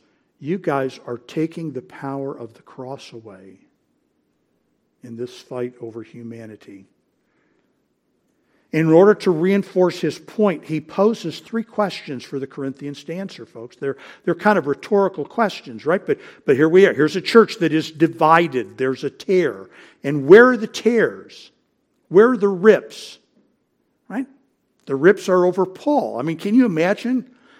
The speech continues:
how Paul must have felt when those of Chloe came back and said to Paul, "Hey, we spent some time in Corinth." 'Cause, you know, folks, nobody makes a, nobody takes a flight into Corinth and, and leaves the same day. These are extended visits.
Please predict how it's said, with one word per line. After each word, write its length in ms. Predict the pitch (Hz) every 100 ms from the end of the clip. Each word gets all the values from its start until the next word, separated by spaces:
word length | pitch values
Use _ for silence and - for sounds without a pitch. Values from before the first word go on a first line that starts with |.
| _ -
how 200 | 170 165
Paul 380 | 165 190 208 208
must 260 | 170 -
have 80 | 143
felt 380 | - 170 180 147
when 180 | 135 127
those 320 | 143 185 156
of 120 | -
Chloe 340 | - 170 175
came 240 | 165 147 135
back 360 | 143 143 156
and 120 | 123 -
said 220 | 151 143
to 60 |
Paul, 300 | - 135 113 - - _
"Hey, 180 | - 196
we 180 | 147 214
spent 320 | - 165 156
some 160 | - 127
time 320 | 147 151 135
in 100 | 110
Corinth." 420 | - 175 120 104
'Cause, 180 | 208 240
you 60 |
know, 100 | 185
folks, 280 | 123 147 -
nobody 260 | 247 208 151
makes 240 | 131 -
a, 40 | - - _
nobody 220 | 294 226 151
takes 280 | 165 165
a 60 | 135
flight 420 | - - 156 147
into 180 | 151 120
Corinth 540 | - - 139 123 120
and, 260 | 127 117 117
and 200 | 131 127
leaves 280 | 127 143 139
the 80 | 120
same 300 | - 113 113
day. 280 | 113 135 156 - - -
These 160 | 240 170
are 140 | 139
extended 640 | 123 - - 180 147 123
visits. 460 | 143 175 110 107